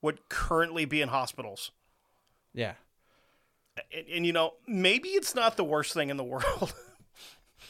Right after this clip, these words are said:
Speaker 1: to be like, "Oh," it, it's, it's like people that get really fucking worked up about sports are kind of the same thing. You know what I mean? "My fucking team lost. Everything sucks for now."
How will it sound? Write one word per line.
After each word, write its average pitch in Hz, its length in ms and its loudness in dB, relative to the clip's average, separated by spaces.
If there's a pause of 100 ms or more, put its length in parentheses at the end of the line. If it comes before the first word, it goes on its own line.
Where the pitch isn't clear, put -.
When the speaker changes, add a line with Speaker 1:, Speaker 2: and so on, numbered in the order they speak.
(560)
Speaker 1:
to - 80 -16
be 180 80 0
like, 170 180 0
"Oh," 226 320 6 (800)
it, 196 460 -4
it's, 226 120 -6
it's 233 180 2
like 262 160 4
people 302 240 2
that 302 60 -2
get 220 160 -4
really 214 240 2
fucking 202 340 0
worked 185 240 2
up 180 100 4
about 165 260 2
sports - 640 2 (640)
are 165 80 4
kind 220 320 2
of 220 60 -2
the 190 60 0
same 180 300 0
thing. 135 440 -2 (360)
You 175 120 -2
know 165 120 4
what 170 80 4
I 160 60 2
mean? 170 280 -2 (800)
"My 160 140 4
fucking 226 400 -2
team 208 260 0
lost. 190 480 4 (340)
Everything 202 480 8
sucks 208 300 6
for 202 140 0
now." 160 240 2